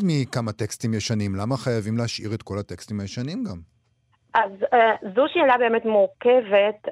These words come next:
Speaker 2: אה, ונתנו תשובות, אה, מגוונות. אה, גם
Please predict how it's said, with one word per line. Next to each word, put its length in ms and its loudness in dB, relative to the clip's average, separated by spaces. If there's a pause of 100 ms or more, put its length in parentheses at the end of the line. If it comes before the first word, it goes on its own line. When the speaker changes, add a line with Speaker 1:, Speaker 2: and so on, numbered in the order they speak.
Speaker 2:
אה, 200 6 (160)
ונתנו 560 2
תשובות, 640 0
אה, 220 4
מגוונות. 800 0
אה, 400 2 (1040)
גם 320 2